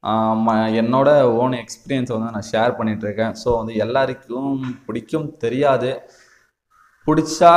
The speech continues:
like பண்ணுங்க, பிடிக்கலனா கண்டிப்பா dislike பண்ணி விட்டுருங்க. ஏன்னா, dislike பண்ணினா எனக்கு வந்து ஒரு ஆறுதலா இருக்கும். எதனால பார்த்தீங்கன்னா, பிடிக்கலங்கிறாங்களே, அப்போ எனக்கு ஒரு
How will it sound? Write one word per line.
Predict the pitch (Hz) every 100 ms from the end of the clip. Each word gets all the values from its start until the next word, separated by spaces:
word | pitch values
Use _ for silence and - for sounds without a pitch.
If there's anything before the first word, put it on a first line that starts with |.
| 175
like | 135 139 143
பண்ணுங்க, | - 123 117 120 117 - -
பிடிக்கலனா | 156 147 156
கண்டிப்பா | - 127 139 139 143
dislike | 123 - 165 - 120
பண்ணி | 120 123
விட்டுருங்க. | 113 110 113
ஏன்னா, | 127 123 110 101 101
dislike | 110 - 160 143
பண்ணினா | 139 135
எனக்கு | 139 117
வந்து | 113 123
ஒரு | 117 101
ஆறுதலா | 107 120 120 117
இருக்கும். | 117 - 104 101 _ _ _ -
எதனால | 131 143 139
பார்த்தீங்கன்னா, | 123 117 123 139
பிடிக்கலங்கிறாங்களே, | - 151 143 143 139 120 117 110 117
அப்போ | 117 123 139
எனக்கு | 135 143 135
ஒரு | 127